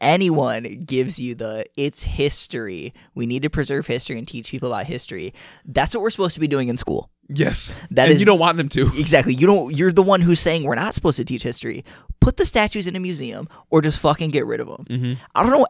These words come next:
Speaker 1: anyone who really gives a shit about any of these statues anyway.
Speaker 2: Yeah.
Speaker 1: Like, what does it matter?
Speaker 2: Es-, especially Confederate statues.
Speaker 1: Yeah,
Speaker 2: Like,
Speaker 1: nobody gives a shit about the Robert E. Lee statue that was in Virginia.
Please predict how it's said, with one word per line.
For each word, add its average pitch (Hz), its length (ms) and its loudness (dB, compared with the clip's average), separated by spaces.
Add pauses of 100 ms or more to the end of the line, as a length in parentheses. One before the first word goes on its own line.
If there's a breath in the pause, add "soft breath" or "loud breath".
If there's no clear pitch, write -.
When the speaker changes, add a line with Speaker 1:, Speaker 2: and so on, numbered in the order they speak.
Speaker 1:
anyone 170 340 0
who 180 200 2
really 143 360 0
gives 165 320 -2
a 190 60 -4
shit - 180 -4
about 160 260 -4
any 117 220 -4
of 113 60 -8
these 120 160 -12
statues 113 400 -6
anyway. 87 360 -12 (120)
Speaker 2:
Yeah. 98 220 -4 (760)
Speaker 1:
Like, 151 160 -2
what 151 160 0
does 180 100 -2
it 185 80 -2
matter? 143 220 0
Speaker 2:
Es-, - 260 -4 (160)
especially 151 760 -6
Confederate 104 600 -8
statues. 67 580 -12
Speaker 1:
Yeah, 131 140 0
Speaker 2:
Like, 120 80 4
Speaker 1:
nobody 165 360 8
gives 160 240 2
a 151 40 -2
shit 139 200 0
about 120 220 -2
the 135 80 -6
Robert 117 300 -4
E. 127 100 -8
Lee 120 140 -10
statue - 360 -8
that 104 120 -6
was 117 120 -8
in 113 120 -10
Virginia. 175 400 -10